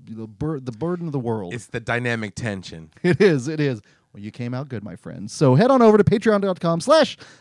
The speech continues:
Speaker 1: nightmare junkhead for all that and then some. And man, oh man,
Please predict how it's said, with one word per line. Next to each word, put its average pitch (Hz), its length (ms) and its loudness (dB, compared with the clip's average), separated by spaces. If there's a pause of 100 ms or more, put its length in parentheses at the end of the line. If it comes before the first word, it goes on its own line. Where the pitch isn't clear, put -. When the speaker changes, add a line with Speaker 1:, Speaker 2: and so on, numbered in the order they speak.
(100)
Speaker 1:
nightmare 180 260 0
junkhead 160 400 0
for 147 140 -4
all 185 160 0
that 190 180 0
and 127 240 0
then 175 180 4
some. 107 560 -4 (720)
And 170 480 0
man, 254 300 -2
oh 277 140 2
man, 127 680 -2